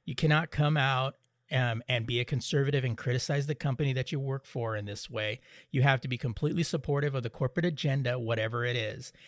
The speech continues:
You have to keep your negative and critical opinions to yourself. It's also liberating to be able to not work for D C Comics and be able to say exactly what you think. And I think that's what Gabe is out here, out there, uh, is going through there.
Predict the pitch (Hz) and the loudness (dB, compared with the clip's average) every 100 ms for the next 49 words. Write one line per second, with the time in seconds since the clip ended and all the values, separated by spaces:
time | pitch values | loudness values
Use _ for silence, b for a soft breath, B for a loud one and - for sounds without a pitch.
0 | B - 135 120 123 160 147 147 131 135 | B 4 4 4 0 0 2 4 4 4
1 | 143 156 147 120 151 135 151 151 143 127 | 2 2 0 -2 -2 0 0 -2 0 0
2 | 131 - 151 202 - 151 135 147 - B | 0 0 2 2 2 4 4 0 -8 B
3 | B 139 151 147 - 160 202 196 175 147 | B 2 6 4 6 4 4 4 4 4
4 | 143 143 135 135 135 139 139 143 - 139 | 2 0 0 0 2 2 0 -2 -2 0
5 | 127 120 131 147 196 135 127 - 113 107 | 0 2 4 4 2 0 -2 -2 -6 -6
6 | 104 110 107 117 113 120 - B B B | -6 -8 -4 -2 0 -2 -4 B B B
7 | 135 135 139 135 131 135 - 127 117 113 | 2 4 4 4 2 -2 0 0 0 0
8 | 127 123 135 117 104 - 110 - 160 123 | 2 2 -2 -2 -4 -4 -8 -2 -2 -2
9 | - - 123 135 - 120 120 - 127 - | -8 -2 2 2 2 -2 -2 -6 -14 -12
10 | 120 123 123 - 123 110 113 110 113 113 | -2 0 -2 -2 -2 -2 -4 -2 -2 -4
11 | - 117 113 110 107 110 - 127 123 120 | -2 -2 -2 -6 -8 -8 -4 -2 -2 -4
12 | 107 - _ - _ - 117 101 _ - | -6 -6 _ -20 _ -12 -10 -10 _ -2
13 | 131 - 143 123 131 110 107 101 | 2 4 4 4 0 -2 -4 -6